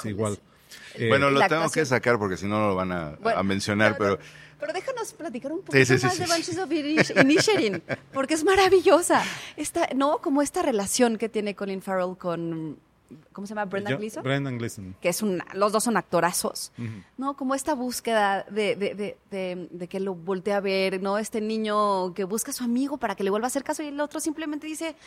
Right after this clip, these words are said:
Speaker 1: "Pues me das flojera",
Speaker 2: Es que
Speaker 1: ¿no?
Speaker 2: ya, es que no, sí, ya
Speaker 1: Y
Speaker 2: tengo
Speaker 1: el
Speaker 2: que seguir, ¿no?
Speaker 1: Exacto.
Speaker 2: Sí.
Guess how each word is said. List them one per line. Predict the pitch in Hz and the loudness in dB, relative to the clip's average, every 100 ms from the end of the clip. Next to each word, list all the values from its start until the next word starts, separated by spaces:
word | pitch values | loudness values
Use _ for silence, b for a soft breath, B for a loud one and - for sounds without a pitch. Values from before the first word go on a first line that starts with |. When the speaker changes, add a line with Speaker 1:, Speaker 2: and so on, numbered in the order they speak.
| B B _ | B B _
Speaker 1:
"Pues | - - | -12 -10
me | |
das | 349 370 | -8 -8
flojera", | 330 330 - 370 480 403 - | -6 -6 -4 -4 -4 -10 -4
Speaker 2:
Es | 160 - | -4 -2
que | 151 | -2
Speaker 1:
¿no? | 269 | -2
Speaker 2:
ya, | 143 156 165 165 | -4 -6 -8 -10
es | 135 | -10
que | 151 | -10
no, | 131 127 | -8 -10
sí, | 113 127 123 | -4 -4 -4
ya | 123 110 | -10 -8
Speaker 1:
Y | 294 285 | -2 0
Speaker 2:
tengo | 139 | 0
Speaker 1:
el | 151 | 0
Speaker 2:
que | 156 | 0
seguir, | 151 135 180 | 0 0 0
¿no? | 160 120 | 0 -2
Speaker 1:
Exacto. | 160 208 330 - 349 | -2 -4 -8 -6 -4
Speaker 2:
Sí. | - | -4